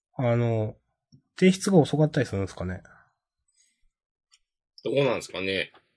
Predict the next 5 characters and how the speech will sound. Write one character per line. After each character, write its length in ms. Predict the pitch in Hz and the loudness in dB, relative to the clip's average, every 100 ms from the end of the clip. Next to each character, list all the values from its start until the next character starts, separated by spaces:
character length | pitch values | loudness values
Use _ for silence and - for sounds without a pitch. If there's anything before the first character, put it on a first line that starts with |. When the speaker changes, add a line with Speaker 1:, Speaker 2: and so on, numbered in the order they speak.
| _ _ _ _ _ - | _ _ _ _ _ -10
Speaker 2:
羅 160 | 107 | -8
刹 260 | 104 139 139 _ _ - - 139 135 135 | -2 -4 -4 _ _ -16 -8 -6 -4 0
尿 300 | 139 143 135 | 2 4 2
編 420 | 135 131 123 127 | 0 -4 -2 -4
が 400 | 131 131 123 123 | 0 2 0 -2